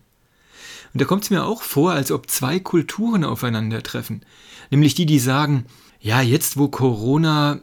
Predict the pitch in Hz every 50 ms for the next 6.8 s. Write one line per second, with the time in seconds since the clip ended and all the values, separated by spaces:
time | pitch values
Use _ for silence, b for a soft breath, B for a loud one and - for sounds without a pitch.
0 | - - - - 139 135 131 127 131 135 127 123 123 120 117 - 127 131 180 185
1 | - 147 156 160 160 165 165 - - B B B B B B B B - - 104
2 | 101 110 117 113 127 117 120 127 120 113 123 127 - - 120 123 135 131 131 -
3 | 143 135 147 127 - - 139 143 160 165 135 127 117 107 107 - - _ _ _
4 | _ _ _ _ _ - - 120 110 127 117 - 143 123 135 143 165 180 - 131
5 | 120 113 110 110 - - b b b b b b b b b 123 110 107 120 123
6 | 135 139 127 131 131 123 123 127 127 127 117 113 117 117 107